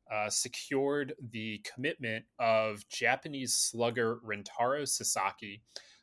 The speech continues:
Uh, Sasaki is a twenty twenty-four high school graduate. I, he is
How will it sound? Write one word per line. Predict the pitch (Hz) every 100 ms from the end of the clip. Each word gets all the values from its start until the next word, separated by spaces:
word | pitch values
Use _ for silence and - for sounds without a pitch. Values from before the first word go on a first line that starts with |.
| _
Uh, | 107 107
Sasaki | - 120 127 117 127 110
is | 117 107 107 104 120
a | 107 101 101 -
twenty | - 147
twenty-four | - 139 117 139 117
high | 117
school | 113 - 101
graduate. | 98 95 98 110 113 _ - - _ _ _ _
I, | 139 110 104 104 -
he | - 110
is | 104 101 - -